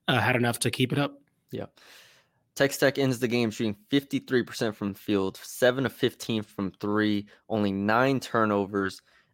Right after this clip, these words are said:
Speaker 2: Um, only four offensive rebounds. Texas had fifteen offensive rebounds,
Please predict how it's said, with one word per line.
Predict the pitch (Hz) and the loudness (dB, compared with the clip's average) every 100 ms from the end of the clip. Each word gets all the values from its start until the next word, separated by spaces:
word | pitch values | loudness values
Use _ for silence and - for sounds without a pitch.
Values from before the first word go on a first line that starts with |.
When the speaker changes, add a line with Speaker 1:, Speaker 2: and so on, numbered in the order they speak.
| - | -2
Speaker 2:
Um, | 107 98 95 92 92 90 _ _ - | 2 2 0 -2 -6 -10 _ _ -2
only | 127 170 175 | 0 2 0
four | - 156 151 | 0 4 6
offensive | 143 147 139 101 113 | 4 2 -4 -2 -2
rebounds. | 127 139 143 160 - | 0 2 0 -2 -4
Texas | 127 - 135 | -2 -2 0
had | 131 | 0
fifteen | - 127 - 135 | 2 0 0 -2
offensive | 127 139 135 131 | -2 -2 -6 -2
rebounds, | 139 139 143 151 - | -2 -2 -6 -8 -16